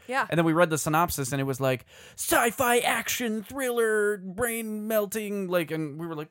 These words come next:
Speaker 2: "Whoa, my
Speaker 1: What?
Speaker 2: God, where was all that?" You know?
Speaker 1: What does that have to do with anything that we've already read?
Speaker 2: Yeah, and
Speaker 1: <laughs>
Speaker 2: it's, it's like,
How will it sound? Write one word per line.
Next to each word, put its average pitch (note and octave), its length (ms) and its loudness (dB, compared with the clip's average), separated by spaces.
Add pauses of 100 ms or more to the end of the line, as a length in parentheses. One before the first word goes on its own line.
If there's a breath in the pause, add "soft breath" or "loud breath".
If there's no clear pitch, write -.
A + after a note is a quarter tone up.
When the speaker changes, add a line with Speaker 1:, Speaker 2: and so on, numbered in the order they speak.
(140)
Speaker 2:
"Whoa, D4+ 200 2
my D4 100 6 (100)
Speaker 1:
What? C#5 120 8
Speaker 2:
God, B3 260 6
where G#3+ 140 6
was A3 200 2
all A3+ 160 -2
that?" - 320 2
You E3+ 140 4
know? D#3+ 320 6
Speaker 1:
What E4+ 120 2
does A4+ 100 2
that C5+ 200 8
have G4 80 0
to G#4 60 -8
do A4 80 6
with C5 100 8 (160)
anything A#4 220 2
that D#4 80 -2
we've C4 160 2
already A3 200 6
read? G3 320 2
Speaker 2:
Yeah, D3 280 6
and F3 200 4
Speaker 1:
<laughs> F#3+ 60 4
Speaker 2:
it's, - 260 0
it's F3 280 -2
like, E3 360 2